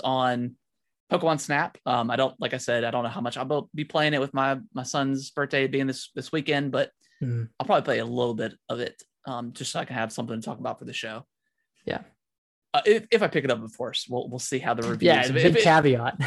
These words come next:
Speaker 2: <laughs>
Speaker 1: yeah, yeah. If it, you know, if it, the reviews are just terrible and it's a bad game, then I'm, I'll probably pass for sixty bucks. But
Speaker 2: what's your threshold? Do you have a, do you have a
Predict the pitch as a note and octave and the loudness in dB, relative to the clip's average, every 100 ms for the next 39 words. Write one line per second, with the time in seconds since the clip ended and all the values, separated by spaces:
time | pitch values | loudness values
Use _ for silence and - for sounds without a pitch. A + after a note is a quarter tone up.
0 | A2 - E3 E3+ A3 F#3+ F3+ A3+ B3+ A3 | -4 -2 2 4 4 4 2 2 4 2
1 | F#3 E3 D#3 F3+ E3+ F#3+ A3 G3+ E3 D3 | 4 2 2 -2 -2 0 2 0 0 -4
2 | - C#3+ C3+ B2 B2 B2 B2 A#2+ A#2+ B2 | 0 2 2 2 -2 -2 -2 -2 -2 -4
3 | A#2 B2 A#2+ B2+ B2 A#2 A#2 A#2+ A#2+ B2 | 0 0 0 -4 -6 -6 -6 -8 -8 -6
4 | C3 B2 A2+ A2 A#2+ A#2+ - - C#3 - | -4 -4 -4 -4 -4 -4 -10 -10 -8 -2
5 | D3+ D#3 C#3+ B2 A#2+ - - B2+ _ _ | -4 -2 -6 -4 -6 -10 -8 -8 _ _
6 | _ _ _ - F3 E3+ D#3 D3+ - C3+ | _ _ _ 2 6 6 6 4 6 2
7 | A#2+ B2+ C3 B2 A#2+ C3 B2 A#2+ A#2 | 4 0 2 0 -2 -4 -2 -6 -8